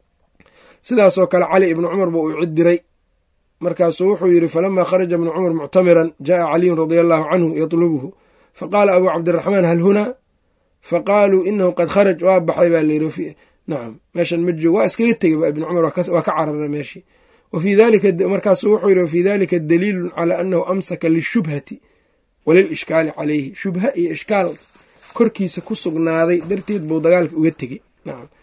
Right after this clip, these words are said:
taasay daliil u tahay, buu yidhi. Sidaas in la eg Sahlu ibnu Xunayf yowma Sifiin waxa uu yidhi, "Ayuha nnaas, ittahimu ra'ya."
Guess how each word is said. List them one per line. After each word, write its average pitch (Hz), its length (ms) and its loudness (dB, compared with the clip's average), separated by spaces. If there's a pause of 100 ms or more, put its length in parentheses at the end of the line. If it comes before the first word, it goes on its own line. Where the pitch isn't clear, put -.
(200)
taasay 170 280 0
daliil 175 320 4
u 160 60 0
tahay, 127 200 -10
buu 120 120 -14
yidhi. 131 140 -18 (340)
Sidaas 220 340 2
in 226 100 2
la 196 80 0
eg 180 100 -2
Sahlu 214 300 0
ibnu 170 180 -2
Xunayf 185 360 2 (220)
yowma 185 320 0
Sifiin 180 500 0
waxa 170 220 -8
uu 180 60 0
yidhi, 175 160 4
"Ayuha 180 300 2
nnaas, 180 280 2
ittahimu 180 480 0
ra'ya." 151 340 2